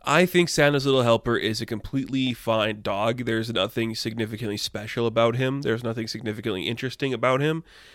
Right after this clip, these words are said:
He serves his purpose. He gets angry when he needs to. He's the butt of the joke when he needs to. When they focus episodes on Santa's Little Helper, it can sometimes be weird.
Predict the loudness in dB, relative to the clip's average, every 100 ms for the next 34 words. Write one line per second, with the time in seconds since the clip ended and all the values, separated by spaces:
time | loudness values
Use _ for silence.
0 | -14 -2 0 4 4 6 2 4 4 6
1 | 4 2 0 0 0 -2 -6 -4 0 0
2 | 0 0 0 0 2 0 -4 -2 0 0
3 | 0 4 4 4 0 2 0 0 2 2
4 | 2 -8 -8 0 4 4 8 6 8 4
5 | 2 -2 -2 0 0 0 0 2 2 2
6 | 4 6 4 4 4 4 4 4 2 0
7 | -2 -2 -2 0 0 -2 -4 -4 -4 -2
8 | 0 0 -2